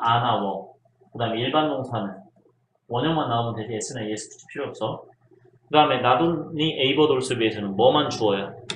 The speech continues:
B만 주어. either A or B에서 B만 주어. 얘도 B만 주어. 얘도 B만 주어. 그러니까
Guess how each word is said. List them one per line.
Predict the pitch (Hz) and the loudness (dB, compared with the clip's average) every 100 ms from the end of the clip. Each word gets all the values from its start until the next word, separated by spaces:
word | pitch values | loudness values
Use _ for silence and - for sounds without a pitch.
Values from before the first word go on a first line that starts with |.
| - - - - - - | -14 -20 -20 -20 -14 -14
B만 | 120 123 123 139 139 139 | -10 -4 0 2 0 -4
주어. | - 196 - - - - - - - - | -6 -6 -6 -8 -16 -20 -20 -20 -20 -8
either | 127 147 143 | 0 4 4
A | 127 127 120 | 4 4 4
or | 113 110 | 4 4
B에서 | 107 98 95 - - - - - - | 2 -4 -4 -10 -14 -16 -18 -16 -12
B만 | - 131 127 120 | -4 0 0 0
주어. | - - 117 - - - - - 120 | -2 -6 -8 -8 -14 -16 -14 -6 0
얘도 | 113 139 139 | 0 2 -2
B만 | - 117 120 113 101 | -2 -2 0 -2 -4
주어. | - 90 90 - | -8 -8 -8 -2
얘도 | 110 135 | 0 0
B만 | - - 113 110 101 | -4 -4 -2 -2 -4
주어. | - 87 | -10 -12
그러니까 | 123 131 127 156 - - | -4 -4 0 0 0 -4